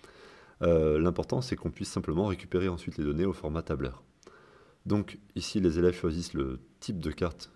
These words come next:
euh, dont il va s'agir, selon le type de question, avec une petite indication pour les guider. Ils écrivent leurs questions, ils indiquent éventuellement un lien vers lequel on peut récupérer le média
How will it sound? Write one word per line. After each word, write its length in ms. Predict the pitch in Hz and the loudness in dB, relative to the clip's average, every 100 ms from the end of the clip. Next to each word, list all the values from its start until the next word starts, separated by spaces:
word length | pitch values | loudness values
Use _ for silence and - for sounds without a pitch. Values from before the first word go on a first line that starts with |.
| 76 | -8
euh, 120 | 67 | -6
dont 140 | 73 | -6
il 160 | 71 71 | -6 -6
va 80 | 71 | -4
s'agir, 380 | 90 92 160 - - | -4 -2 -4 -8 -20
selon 220 | - 82 | -10 -8
le 80 | 73 | -6
type 140 | - 82 | -6 -6
de 100 | 78 | -4
question, 440 | 90 - 135 156 - - - - _ _ | -6 -4 -4 -4 -10 -20 -20 -20 _ _
avec 280 | 78 73 - | -4 -4 -6
une 140 | 73 | -10
petite 280 | 67 - - | -10 -12 -6
indication 440 | 76 73 73 - | -6 -4 -4 -4
pour 160 | 82 - | -6 -4
les 80 | 76 | -4
guider. 340 | 82 110 139 - - - _ _ _ _ _ - | 2 2 2 -4 -20 -20 _ _ _ _ _ -4
Ils 160 | 90 | 0
écrivent 220 | 87 - 80 | 0 0 0
leurs 160 | 82 | 0
questions, 560 | - - 139 143 147 143 - | -2 -4 -2 0 0 -4 -2
ils 220 | 101 87 | 0 2
indiquent 240 | 92 98 101 | 2 2 0
éventuellement 580 | 92 90 98 95 92 | -2 -2 -2 0 2
un 60 | 90 | 2
lien 220 | 92 104 | 2 2
vers 160 | 92 85 | 2 2
lequel 240 | 87 95 | 0 0
on 80 | 85 | -2
peut 180 | - 80 | -4 -2
récupérer 480 | 98 - - 104 98 | -2 -2 -2 0 2
le 120 | 90 | 4
média 460 | 92 87 98 98 | 2 2 0 0